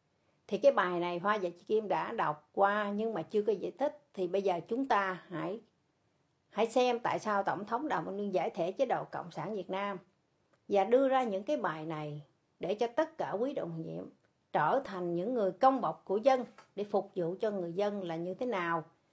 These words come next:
Thì bây giờ Pha mời chị Kim, chị Kim đọc rồi chúng ta cùng giải thích.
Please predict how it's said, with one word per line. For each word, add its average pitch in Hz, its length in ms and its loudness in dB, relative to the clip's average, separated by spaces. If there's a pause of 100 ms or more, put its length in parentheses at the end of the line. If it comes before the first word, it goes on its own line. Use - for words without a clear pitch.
(200)
Thì 196 80 -6
bây 214 120 -2
giờ 196 260 2
Pha 214 160 0
mời 185 220 -2
chị 190 140 -6
Kim, 214 320 2
chị 196 100 -4
Kim 214 220 -2
đọc 156 280 -4
rồi 170 140 -4
chúng 226 140 -8
ta 202 80 0
cùng 170 320 -8
giải 175 160 -8
thích. - 220 -8